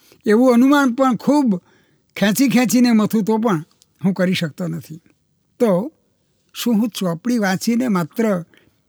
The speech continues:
વાંચન ટાળેલો જ, પલળેલો નહીં? ના, ના, પલળેલો તો ખરો જ. કારણ કે વાંચ્યું છે ત્યારે ઘણીવાર હું પુસ્તકમાં ડૂબી ગયો છું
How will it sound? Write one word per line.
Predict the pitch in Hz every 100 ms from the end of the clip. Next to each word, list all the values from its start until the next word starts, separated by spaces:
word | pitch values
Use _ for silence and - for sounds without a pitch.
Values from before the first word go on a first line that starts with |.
| _ _ -
વાંચન | 151 151 - 240 247
ટાળેલો | 247 262 254 262
જ, | - - _ _ _ _
પલળેલો | 196 180 196 208 196
નહીં? | 196 185 269 320 _ _ _ _ _ _ _
ના, | 156 185 160
ના, | 175 170 139 _ _ _ _ _ _ -
પલળેલો | 190 202 214 208 190
તો | 185
ખરો | - 180 240
જ. | 180 - _ _ _ _ _ _ _ _ -
કારણ | 185 233 226
કે | 196 269 - _ _ _ _ _ _ -
વાંચ્યું | 165 180 180 269 240
છે | 220
ત્યારે | 196 190 175 185 285 _ _ _ _ _
ઘણીવાર | 147 175 233 285 269 247 208
હું | 185 190 185 - _ _ _ -
પુસ્તકમાં | 185 - 214 - 196
ડૂબી | 175 180 262
ગયો | 185 175 170
છું | - 269